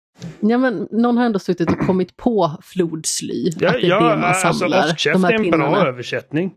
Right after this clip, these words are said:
Speaker 2: Ifall man ska göra en svensk översättning så är åskkäft en bra översättning. Ehm,
Speaker 1: Ja, men
Speaker 2: och
Speaker 1: precis.
Speaker 2: långhals också.
Speaker 1: Det ligger bra i munnen.
Speaker 2: Eh, det är, liksom, eh, alltså, talnäck, långhals,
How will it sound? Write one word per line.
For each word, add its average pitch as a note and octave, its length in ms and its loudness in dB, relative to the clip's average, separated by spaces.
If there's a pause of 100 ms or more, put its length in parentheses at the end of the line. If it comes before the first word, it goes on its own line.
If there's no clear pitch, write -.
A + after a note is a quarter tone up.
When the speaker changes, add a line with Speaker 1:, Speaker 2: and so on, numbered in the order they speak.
Speaker 2:
Ifall E3+ 260 -2
man F3 120 -4
ska - 160 -2
göra E3+ 300 0
en F#3+ 60 -6
svensk E3+ 420 -4
översättning C#3+ 640 -2
så D3 80 -4
är D#3 100 -4
åskkäft - 540 -6
en C#3 140 -2
bra C3+ 280 0
översättning. B2 640 -6 (760)
Ehm, B2 580 -4 (320)
Speaker 1:
Ja, G#3+ 100 -2
men C#3+ 80 2
Speaker 2:
och C3+ 80 0
Speaker 1:
precis. E3 160 0 (280)
Speaker 2:
långhals C#3+ 300 0
också. F3+ 240 0
Speaker 1:
Det C4 80 4
ligger B3 180 0
bra A#3+ 140 2
i A#3 40 0
munnen. A#3 200 2
Speaker 2:
Eh, C3 360 0 (220)
det C#3 80 0
är, C#3 120 0
liksom, C3 440 -2
eh, C3 440 -4
alltså, B2+ 220 -8
talnäck, C3+ 640 -2
långhals, B2+ 560 -2